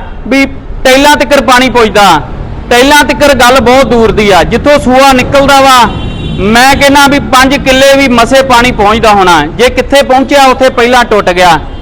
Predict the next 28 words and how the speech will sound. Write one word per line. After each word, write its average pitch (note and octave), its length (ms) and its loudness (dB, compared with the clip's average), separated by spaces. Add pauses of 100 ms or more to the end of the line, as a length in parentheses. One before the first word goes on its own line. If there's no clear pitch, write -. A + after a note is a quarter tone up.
(180)
ਇਹ C#4 220 2
ਸਰਕਾਰ B3 540 2
ਬਿਲਕੁਲ A#3+ 440 0
ਝੂਠ A#3 360 -2 (720)
ਮਾਰ G3+ 320 2
ਰਹੀ C4+ 240 2
ਆ। C4 260 2 (480)
ਇਹ C4+ 60 4
ਇਕੱਲਾ D4+ 360 2
ਭੰਗੇਰੀਆਂ C4+ 580 0
ਵਾਲਾ C4 200 2
ਨਹੀਂ, A3 260 -2 (480)
ਹੋਰ D#4+ 300 2
ਵੀ E4 140 0
ਏਦਾਂ C4 280 2
ਦੇ A#3 300 2 (240)
ਜਿੰਨੇ C#4 380 2
ਸੂਏ A#3+ 400 2
ਆ, C#3+ 200 2 (720)
ਸਿਰੇ D#4 360 0
ਤੀਕਰ D#4 320 -2
ਪਾਣੀ C#4 340 0
ਕਿਸੇ C#4 300 0
ਸੂਏ B3 280 2
ਦਾ A#3+ 120 2
ਵੀ A3+ 100 0
ਨਹੀਂ G#3+ 100 0
ਲੱਗਾ। C3+ 360 -2